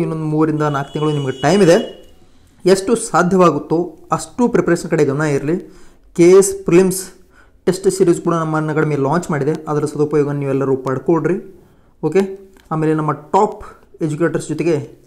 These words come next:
ನೀವು ಕಲಿಬೋದು. ಪ್ರತಿಯೊಂದು ಸಬ್ಜೆಕ್ಟ್ನಲ್ಲಿ ಟಾಪ್ ಆಗಿರ್ತಕ್ಕಂತಹ ಎಲ್ಲ ಟೀಚರ್ಸ್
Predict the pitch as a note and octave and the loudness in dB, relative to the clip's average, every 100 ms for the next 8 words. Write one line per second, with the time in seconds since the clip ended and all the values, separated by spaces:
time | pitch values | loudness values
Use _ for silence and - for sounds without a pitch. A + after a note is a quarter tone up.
0 | _ D3 C#3 C3+ - D3 D3+ D3 F3+ - | _ -8 -8 -10 -4 0 2 2 -2 -6
1 | - E3+ D#3 F#3+ F3+ F#3+ G#3 G#3+ G#3 - | -4 -2 0 2 4 2 2 -2 -2 -4
2 | E3 D3 D#3+ D#3+ D3+ D#3 D#3 - - _ | -6 -4 -4 -2 0 0 -2 -10 -20 _
3 | - - _ _ _ _ - F3+ F#3 D#3+ | -20 -20 _ _ _ _ 0 2 2 0
4 | D#3+ D#3 D#3 D3 C#3+ D#3+ F#3+ F#3 E3 - | -2 -4 -4 -4 0 4 6 6 2 -4
5 | - - - D3 D3+ | -20 -14 -6 -4 -4